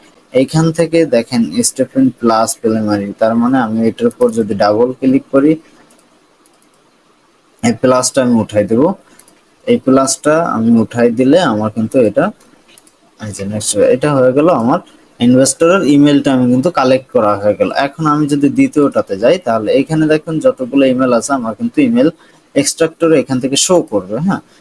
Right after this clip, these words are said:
তো আমি এটাকে এখান থেকে আমি এটাকে কেটে দিলাম। এটাকে এখন আমি দ্বিতীয় ইনভেস্টর যে লিডটা আছে আমি এখানে চলে গেলাম।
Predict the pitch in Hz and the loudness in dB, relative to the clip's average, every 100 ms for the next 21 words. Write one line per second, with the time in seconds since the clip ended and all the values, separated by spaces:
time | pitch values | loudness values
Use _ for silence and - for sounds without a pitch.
0 | _ _ 147 156 156 143 147 147 143 127 | _ _ 0 4 4 2 0 2 0 0
1 | 139 131 127 135 131 123 123 113 110 117 | -2 -2 0 0 0 0 0 0 0 -2
2 | 113 - 113 110 107 110 131 175 - _ | -2 -4 -2 -2 0 0 0 -4 -14 _
3 | 107 110 113 107 - 113 - 127 131 123 | -10 -4 -4 -2 0 0 0 0 0 2
4 | 151 151 165 165 139 131 139 - 156 143 | 0 2 2 2 2 0 0 -2 -2 0
5 | 151 131 123 - 113 - 107 110 - 120 | 0 0 0 0 0 0 -6 -8 -4 -4
6 | 110 110 110 110 156 | 0 0 2 0 -2